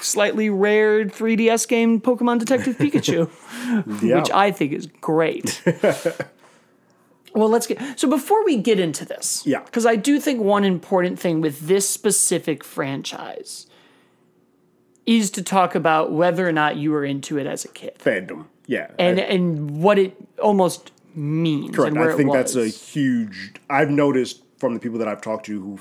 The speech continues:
Speaker 2: go on one side or the other that that's a huge deciding factor of how they feel about this movie. Um, so I'll start with mine.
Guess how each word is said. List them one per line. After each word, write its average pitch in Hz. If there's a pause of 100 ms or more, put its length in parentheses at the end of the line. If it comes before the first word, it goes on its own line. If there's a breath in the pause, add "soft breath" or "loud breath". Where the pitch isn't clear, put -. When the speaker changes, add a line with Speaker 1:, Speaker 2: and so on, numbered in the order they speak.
(100)
Speaker 2:
go 113
on 107
one 101
side 98
or 95
the 95
other 92
that 90
that's 98
a 98
huge 98
deciding 92
factor 87
of 80
how 90
they 87
feel 82
about 78
this -
movie. - (440 loud breath)
Um, 82
so -
I'll 117
start 90
with 80
mine. 82